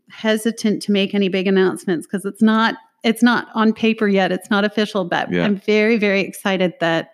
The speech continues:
Speaker 1: Matter House is actually gonna be taking on the Sewing Collective as a bit more of a social enterprise
Speaker 2: Yeah.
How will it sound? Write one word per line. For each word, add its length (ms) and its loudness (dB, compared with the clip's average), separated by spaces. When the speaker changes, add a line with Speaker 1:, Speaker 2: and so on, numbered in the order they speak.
Speaker 1:
Matter 300 2
House 300 -2
is 120 -8
actually 300 -4
gonna 160 0
be 140 -4
taking 540 -2
on 380 0
the 80 -4
Sewing 300 0
Collective 540 -8
as 160 -8
a 60 -8
bit 140 -10
more 200 2
of 80 0
a 60 -10
social 360 -10
enterprise 580 -8
Speaker 2:
Yeah. 440 -10